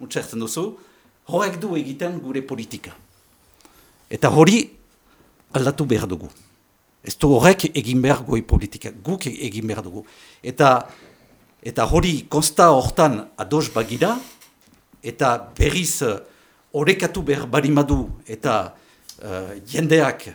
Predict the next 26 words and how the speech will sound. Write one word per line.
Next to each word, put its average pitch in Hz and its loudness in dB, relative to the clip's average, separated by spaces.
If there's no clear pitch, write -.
barnekaldeat, 135 -4
eh, 92 -20
bizitzeat, - -8
eh, - -16
ereman 139 0
lehenik 98 -10
herriek 123 -8
behar 117 -6
dute, 117 -10
eh, 95 -8
onartu, 220 -6
untsa - -6
ikusi, 143 -8
lantegiak 117 -6
eman 101 -12
behar 92 -14
dira, 117 -12
zerbitzu - -12
guziak 107 -14
eman 101 -14
behar 98 -20
dira, 107 -18
garraioak 107 -14
eman 101 -18
behar 101 -20
dira. 131 -10